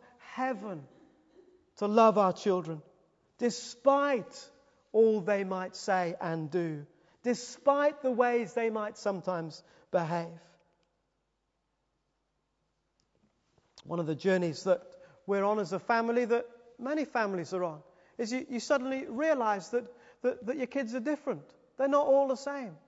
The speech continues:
And they respond to love in different ways. And it's illuminating to discover what works and what doesn't.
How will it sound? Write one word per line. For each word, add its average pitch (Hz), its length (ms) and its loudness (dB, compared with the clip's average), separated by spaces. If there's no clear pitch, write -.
And 277 120 0
they 285 80 10
respond 285 680 2
to 262 100 2
love 247 340 4
in 240 160 0
different 269 320 -2
ways. 262 640 -6
And 285 120 2
it's 294 200 2
illuminating 247 1040 2
to 285 60 -2
discover 262 540 4
what 285 300 4
works 247 560 2
and 240 200 0
what 254 380 0
doesn't. 262 560 -2